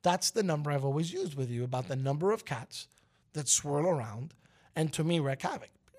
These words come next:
You recognize, you see, whatever. In recent weeks, I have heard from neighbors that they believe that there's some woman that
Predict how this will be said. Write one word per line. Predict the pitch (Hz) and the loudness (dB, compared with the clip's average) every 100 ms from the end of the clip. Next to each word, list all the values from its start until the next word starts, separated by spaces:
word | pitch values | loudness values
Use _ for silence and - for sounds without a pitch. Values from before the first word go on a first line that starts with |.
| 466 | -18
You | 214 135 | -14 -10
recognize, | 123 120 120 117 113 110 | -10 -8 -8 -6 -6 -8
you | 110 | -10
see, | 104 127 123 | -14 -14 -14
whatever. | - 71 _ _ _ _ _ _ _ _ _ _ _ _ _ _ _ _ _ _ _ _ _ _ - - - _ | -16 -20 _ _ _ _ _ _ _ _ _ _ _ _ _ _ _ _ _ _ _ _ _ _ -20 -20 -20 _
In | 208 214 | -6 -6
recent | 214 - - 415 - _ | -4 -4 -4 -4 -6 _
weeks, | 139 135 110 - - - - - | -6 -6 -8 -10 -10 -10 -10 -4
I | 131 | -2
have | 127 147 | 0 -2
heard | 131 139 123 | -2 -4 -4
from | - 147 | -4 -4
neighbors | 170 117 95 123 - - - _ _ _ _ _ | -2 -4 -8 -14 -16 -20 -20 _ _ _ _ _
that | - - 135 - | -6 -4 -6 -6
they | 135 147 | -4 -4
believe | 269 185 165 151 | -4 -4 -4 -6
that | 127 | -8
there's | 131 120 - | -8 -8 -4
some | 170 165 | -2 -2
woman | 123 110 117 - _ _ - | -2 -4 -6 -8 _ _ -6
that | 131 | -6